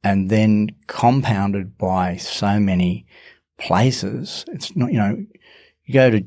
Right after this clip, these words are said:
uh, Woononga or any Aboriginal medical service where the medical system is not at the pinnacle, the other services are around you, as Julie said. You go to a Western system and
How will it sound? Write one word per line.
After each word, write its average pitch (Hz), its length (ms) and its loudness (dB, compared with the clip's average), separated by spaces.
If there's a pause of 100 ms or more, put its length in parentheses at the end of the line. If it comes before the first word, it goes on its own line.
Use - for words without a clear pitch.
uh, 95 140 2
Woononga 98 520 4
or 104 240 2
any 113 260 2
Aboriginal 101 480 -6
medical 90 320 -6
service 95 460 -6
where 95 320 -2 (520)
the 101 80 -4
medical 123 420 2
system 98 760 -2 (240)
is 98 180 -8
not 104 440 0 (380)
at - 100 -4
the - 60 -16
pinnacle, 208 440 2 (920)
the 98 220 -4
other 107 400 0 (260)
services 113 540 0
are 104 100 2
around 101 380 0
you, 170 320 -2
as 98 160 -10
Julie 101 300 -4
said. 135 420 -6 (320)
You - 100 -8
go 127 160 4
to 120 140 2
a 98 80 -2
Western 131 580 0
system 101 760 -4 (1080)
and 104 320 2